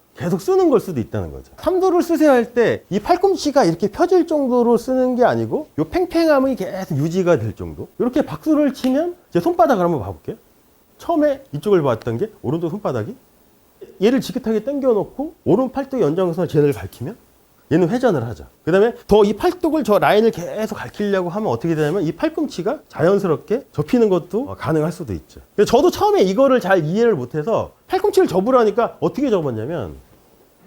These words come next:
이두를 써서 접으니까 뭔가 자꾸 문제점이 생기더라고요. 그래서 이제 파워 어큐뮬레이터 네 가지에 대해서 한번 알아볼게요.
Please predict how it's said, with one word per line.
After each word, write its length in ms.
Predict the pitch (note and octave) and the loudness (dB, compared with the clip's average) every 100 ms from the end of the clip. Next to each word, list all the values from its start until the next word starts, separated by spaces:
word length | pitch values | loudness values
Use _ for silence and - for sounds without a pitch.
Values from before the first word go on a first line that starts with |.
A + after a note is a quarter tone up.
| - | -4
이두를 420 | E3+ C#4 F#4+ F#4 | 2 4 6 6
써서 300 | C4+ C4 A#3+ | 6 4 4
접으니까 460 | F3 F3+ G3+ G3 F3+ | 4 2 2 2 2
뭔가 300 | D3+ G3+ G#3 | 2 2 2
자꾸 220 | - - | 0 -8
문제점이 540 | A#2+ F#3 A3 A3 C3+ | -4 0 0 0 -4
생기더라고요. 400 | A#2 F#3+ C#3 - - | -6 -8 -10 -12 -8
그래서 220 | A#3+ B3+ | -4 -2
이제 140 | A3+ | -2
파워 340 | A#3+ G4 G4 F#3 | 0 2 4 4
어큐뮬레이터 680 | F3+ B3+ G#3 D3 A2+ F#2 - _ _ | 2 0 2 0 -2 -8 -14 _ _
네 160 | C3 F3+ | 0 4
가지에 440 | A#3 F3 G3 F3 | 4 4 2 2
대해서 220 | D3 C3+ | 2 0
한번 200 | E3 D3+ | -2 -2
알아볼게요. 500 | F#2+ A#2 F#2 - D2+ | -4 -4 -6 -10 -20